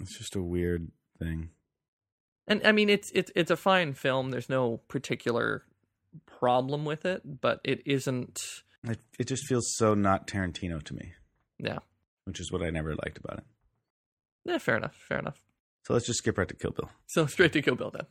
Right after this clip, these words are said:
Speaker 1: 'Cause Kill Bill is where he leaves his, um, kinda gangster crime world and heads into, like, almost like, I don't know, superhero samurai world.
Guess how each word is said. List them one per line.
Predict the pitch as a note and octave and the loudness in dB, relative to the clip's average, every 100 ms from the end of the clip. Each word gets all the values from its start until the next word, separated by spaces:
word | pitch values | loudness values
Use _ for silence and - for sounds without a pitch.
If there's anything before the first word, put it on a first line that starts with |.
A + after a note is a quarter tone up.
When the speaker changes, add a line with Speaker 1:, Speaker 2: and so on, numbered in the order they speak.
| - - | -14 -2
Speaker 1:
'Cause | A2+ | 2
Kill | - C3 | 8 10
Bill | B2 A#2 | 12 12
is | G#2 | 12
where | G2+ G2 | 8 8
he | F2+ F#2+ | 8 4
leaves | F2+ F#2 F#2 F#2+ F2 - | 2 0 2 2 0 -4
his, | - F#2+ E2+ D#2 D#2+ D#2 - - _ | -2 0 2 0 -2 -6 -10 -14 _
um, | E2+ C#2+ C2 - - - _ _ _ _ _ _ _ _ _ _ _ _ - | -2 -2 -4 -6 -10 -14 _ _ _ _ _ _ _ _ _ _ _ _ -4
kinda | F#2+ E2 | 0 0
gangster | D2+ E2+ E2 - E2 | -2 -2 -2 -4 -8
crime | D2+ - F2 D#2+ D#2 - - | -8 -6 -4 -2 -2 -4 -4
world | - G1+ - - - _ _ _ _ _ _ | -4 -4 -6 -10 -16 _ _ _ _ _ _
and | F2 E2 | -4 0
heads | E2 D2+ D#2+ | 0 0 -2
into, | D2+ D2+ D2+ D2+ | -4 -2 -2 0
like, | D2+ - - - - | -2 -4 -6 -14 -4
almost | E2 D2+ - - | -2 -2 -2 -2
like, | A#1 - - - | -4 -4 -12 -10
I | |
don't | - | -8
know, | - - - | -8 -6 -4
superhero | F2 - E2 D#2 D2+ D2 D#2 _ _ _ _ _ _ | -2 -2 -2 -2 0 -2 -6 _ _ _ _ _ _
samurai | - F2+ E2 D#2+ - | -2 0 2 0 -2
world. | - - | -6 -8